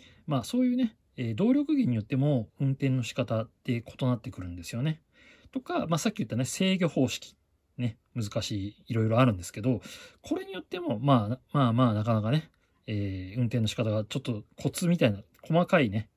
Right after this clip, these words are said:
コツが変わってくるんで、まあ、車もね、まあ、あの、みんなガソリン車だったりす-、するわけですけども、まあ、大型と、まあ、大型は軽油ですけどね、まあ、トラックとかね、まあ、あの、普通のバンとかね、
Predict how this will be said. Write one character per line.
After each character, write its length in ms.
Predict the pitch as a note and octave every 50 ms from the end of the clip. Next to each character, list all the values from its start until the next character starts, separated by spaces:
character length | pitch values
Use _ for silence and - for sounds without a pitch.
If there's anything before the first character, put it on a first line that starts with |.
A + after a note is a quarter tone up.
| _ _
コ 120 | - -
ツ 100 | A2 A2+
が 120 | G#2+ G2+ F#2 - -
変 100 | - C#3+
わ 40 | B2+
っ 20 |
て 100 | - C#3+
く 100 | A2+ C3+
る 100 | B2 A2
ん 80 | F#2+ F2+
で、 280 | F#2 F#2 F#2 F2+ F2+ - _ - - - - - - - - - -
ま 100 | - C#3
あ、 40 | B2+ - - _ _ F#3+ E3 D#3+ F3+ F#3 -
車 200 | - C#4 G4 G#4
も 240 | G#4+ G#4+ G4+ G4+
ね、 160 | G4+ G#4 E4+ - - - _ -
ま 160 | F#3+ C#3 B2+
あ、 40 | A#2
あ 40 | A2
の、 200 | G#2+ G#2 F#2+ G2
み 120 | A#2 C#3 D#3
ん 40 |
な 80 | D3 C#3
ガ 120 | A#2+ A#2+
ソ 100 | A#2 D3
リ 100 | C3+ C#3
ン 60 | C3 A#2
車 100 | - G2+
だ 100 | F2 - - _ _ _ _ -
っ 20 | A2
た 80 | -
り 60 | G2+ -
す-、 160 | - D3+ - - B2+
す 120 | - -
る 80 | A#2 A2+
わ 60 | G#2+
け 80 | - G#2+
で 60 | G2+
す 60 | -
け 80 | - F#3
ど 80 | A3
も、 260 | A#3+ C4 B3+ G#3 - - - - - - - _
ま 160 | G#3 G3+ D#3
あ、 140 | A#2 G#2+ - -
大 220 | D3 D3+ D3+ D3
型 240 | C#3+ C#3+ C3+ - B2
と、 160 | - - - -
ま 140 | C#3 B2+ A#2+
あ、 20 | A#2 A#2 A#2+ A#2+ - C3+
大 140 | C3+ C#3 C#3+
型 200 | D#3 D3 - C3+
は 120 | B2 A2+
軽 180 | - - - A2+
油 120 | G#2 G2+
で 80 | F#2 F2
す 80 | -
け 80 | - D#2+
ど 80 | E2+ F#2
ね、 160 | G#2 G#2 - _ _ _ _ - - - _
ま 60 | -
あ、 20 | B2
ト 100 | - D3
ラ 100 | C#3+ D3+
ッ 60 | D3
ク 100 | - -
と 80 | - G2+
か 100 | - G2+
ね、 240 | A#2 C3 G#2+ F2+ - _ _ _
ま 120 | A#2 G#2+
あ、 100 | G2+ G2
あ 40 | F#2
の、 200 | F#2 F#2 F2+ F2+
普 80 | - -
通 160 | - A#2 A2
の 240 | G#2+ G2+ G2+ G2+ - _ _ _ _ A#2+
バ 160 | A#2 A2+ A2
ン 60 | G2
と 100 | - -
か 120 | - -
ね、 220 | G2 A2 A#2 G#2